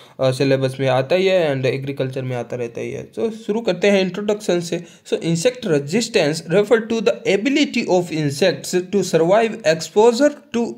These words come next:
insecticides that would typically be lethal। And the development of insect resistance has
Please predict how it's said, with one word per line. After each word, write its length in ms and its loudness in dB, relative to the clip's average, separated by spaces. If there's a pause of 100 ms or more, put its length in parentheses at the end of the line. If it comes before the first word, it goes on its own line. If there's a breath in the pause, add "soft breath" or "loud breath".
insecticides 960 0 (260)
that 320 -2
would 180 -2 (480 loud breath)
typically 440 -2 (320 loud breath)
be 200 0
lethal। 360 4 (920)
And 160 0
the 280 4
development 640 4
of 180 4 (120)
insect 520 0
resistance 540 0
has 280 4